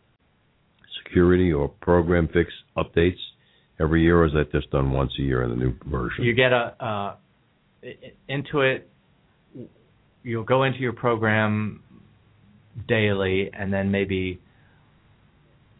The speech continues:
Speaker 2: every, periodically, average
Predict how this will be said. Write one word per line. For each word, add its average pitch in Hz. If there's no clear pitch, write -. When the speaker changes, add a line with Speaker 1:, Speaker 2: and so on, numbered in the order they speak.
Speaker 2:
every, 113
periodically, 104
average 104